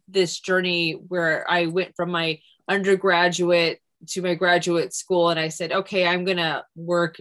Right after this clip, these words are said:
in, um, this digital computation spectrum and I'm going to be doing this research in this particular way." It really came out of,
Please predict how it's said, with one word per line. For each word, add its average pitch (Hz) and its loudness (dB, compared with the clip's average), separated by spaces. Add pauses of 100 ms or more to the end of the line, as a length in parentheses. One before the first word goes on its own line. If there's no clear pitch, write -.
(100)
in, 165 -2
um, 156 -4
this 165 -2
digital 180 0
computation 175 -4
spectrum 156 -6
and 143 -8 (340)
I'm 160 -2
going 160 -2
to - -14
be 170 -2
doing 165 -2
this 151 -6
research 175 -2
in 151 -6
this 151 -8
particular 156 -6
way." 180 2 (260)
It 214 -2
really 320 2
came 254 -6
out 196 2
of, 160 0